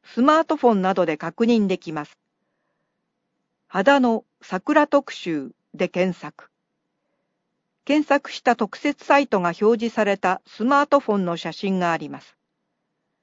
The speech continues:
エスエヌエスの桜フォトは、ハッシュタグ、はだこいざくらで。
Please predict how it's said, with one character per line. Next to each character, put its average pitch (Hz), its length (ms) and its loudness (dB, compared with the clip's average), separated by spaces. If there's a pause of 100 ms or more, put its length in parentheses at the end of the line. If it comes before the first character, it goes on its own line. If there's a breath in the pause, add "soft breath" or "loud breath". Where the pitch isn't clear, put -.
(1200)
エ 233 80 8
ス 339 200 -2
エ 349 140 2
ヌ 330 100 0
エ 330 120 2
ス - 160 -8
の 185 160 0
桜 247 400 0
フ 262 100 2
ォ 254 40 2
ト 180 140 -2
は、 160 200 -4 (400)
ハ - 140 -6
ッ 220 40 -2
シ 320 200 -4
ュ 302 60 -12
タ 277 160 2
グ、 175 220 -2 (280)
は 190 140 -6
だ 285 160 4
こ 311 200 0
い 277 100 0
ざ 269 160 2
く 180 140 -4
ら 143 120 -6
で。 - 160 -18